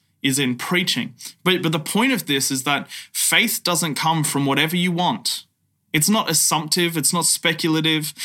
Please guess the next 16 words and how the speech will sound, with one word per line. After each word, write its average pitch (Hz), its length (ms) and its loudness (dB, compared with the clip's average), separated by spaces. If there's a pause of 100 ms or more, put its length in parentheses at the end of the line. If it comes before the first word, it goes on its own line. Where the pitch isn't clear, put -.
(120)
It's 151 140 2
not - 160 0
presumptive. 160 880 0
It's 151 220 0
not 202 180 0
believing 220 500 2
hard 208 340 0
enough. 202 380 0 (260)
It's 160 180 0
not 208 140 2
copying 190 580 0
others. 185 600 0 (380)
See, 196 160 2
faith 196 440 2
isn't 185 400 0 (300)
blind. 160 760 2